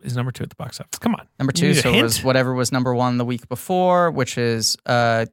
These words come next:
Speaker 2: uh, not Deadpool two. It's the thing. Oh,
Speaker 1: That's number
Speaker 2: Ocean's,
Speaker 1: five.
Speaker 2: Ocean's Eight.
Speaker 1: A film that you will be getting checks for.
Speaker 2: I probably will get more money for Ocean's Eight than most things I have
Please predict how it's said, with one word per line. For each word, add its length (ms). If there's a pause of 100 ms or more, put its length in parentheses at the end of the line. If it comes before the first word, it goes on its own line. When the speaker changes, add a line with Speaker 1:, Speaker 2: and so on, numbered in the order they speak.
(120)
Speaker 2:
uh, 400
not 420
Deadpool 460
two. 240
It's 120
the 60
thing. 280
Oh, 160
Speaker 1:
That's 100
number 140
Speaker 2:
Ocean's, 320
Speaker 1:
five. 220
Speaker 2:
Ocean's 320
Eight. 140 (260)
Speaker 1:
A 60
film 280
that 120
you 140
will 100
be 300
getting 260
checks 240
for. 260
Speaker 2:
I 60
probably 300
will 80
get 300
more 280
money 300
for 180
Ocean's 280
Eight 160
than 160
most 260
things 220
I 100
have 280